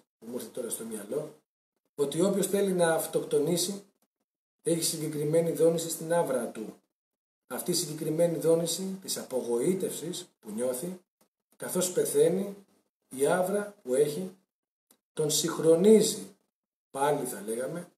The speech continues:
με μια πραγματικότητα την οποία θα έχει κατεβάσει, θα λέγαμε, λίγο τον πύχη, έτσι, αντιλήψεως, ευαισθησίας, για να μπορεί να παίξει εκεί πέρα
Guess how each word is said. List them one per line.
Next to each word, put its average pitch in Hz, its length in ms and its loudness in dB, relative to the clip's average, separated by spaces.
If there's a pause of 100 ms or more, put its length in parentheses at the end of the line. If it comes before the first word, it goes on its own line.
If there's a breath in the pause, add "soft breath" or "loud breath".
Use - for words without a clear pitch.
(500)
με 143 140 0
μια 170 240 2
πραγματικότητα 139 1080 0 (240)
την 139 160 -2
οποία 165 480 -2
θα 143 180 -4
έχει 147 180 0
κατεβάσει, 143 680 -2
θα 120 140 -10
λέγαμε, 123 340 -4
λίγο 127 260 -6
τον 117 260 -6
πύχη, 147 460 -6 (280)
έτσι, - 400 -8 (220)
αντιλήψεως, 143 840 -8
ευαισθησίας, 120 800 -6 (520)
για 135 100 -8
να 135 120 -2
μπορεί 135 260 0
να 160 140 0
παίξει 160 300 -2
εκεί 123 160 -8
πέρα 151 520 0